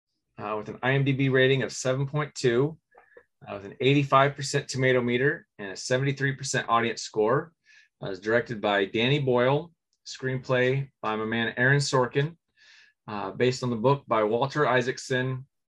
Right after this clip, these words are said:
and stars, uh, Michael Fassbender, Kate Winslet, Seth Rogen, and Jeff Daniels. Um, and Steve Jobs takes us behind the scenes of the digital revolution to paint a portrait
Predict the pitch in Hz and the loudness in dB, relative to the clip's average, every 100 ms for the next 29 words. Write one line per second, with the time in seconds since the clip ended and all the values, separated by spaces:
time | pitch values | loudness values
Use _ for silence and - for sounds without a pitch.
0 | - 110 107 - 123 120 120 117 107 - | -10 -8 -6 2 6 6 6 2 -2 -12
1 | _ - 104 104 104 98 - 127 143 147 | _ -4 0 2 0 -2 -2 -2 -2 -2
2 | 151 143 135 143 139 135 143 147 _ _ | 2 2 2 0 2 2 0 -4 _ _
3 | _ - 151 135 135 127 123 127 120 _ | _ -4 -2 0 0 0 0 -2 -2 _
4 | _ _ _ _ - - 160 143 139 135 | _ _ _ _ -6 0 0 2 2 2
5 | 127 131 131 131 _ 107 104 123 120 113 | 0 -2 -4 -8 _ -10 -2 0 0 -2
6 | 101 92 82 87 - - _ _ _ _ | -4 -6 -10 -12 -14 -20 _ _ _ _
7 | _ _ _ _ - _ _ _ _ _ | _ _ _ _ -20 _ _ _ _ _
8 | _ _ _ _ 117 113 113 110 107 107 | _ _ _ _ -6 -4 -2 -2 -4 -4
9 | 107 113 117 117 113 113 107 156 170 147 | -6 -6 -2 0 0 -2 -4 -2 0 2
10 | 156 147 147 135 127 143 139 143 135 117 | 6 6 6 2 -2 -2 0 -4 -2 0
11 | 131 160 160 - 151 147 123 107 117 135 | 0 0 -4 -4 -4 -2 -4 -4 -2 -2
12 | 131 135 135 123 117 110 - 117 107 107 | 0 0 0 0 -2 -4 -6 -8 -8 -4
13 | 120 110 - 143 143 143 | -4 -4 2 2 4 2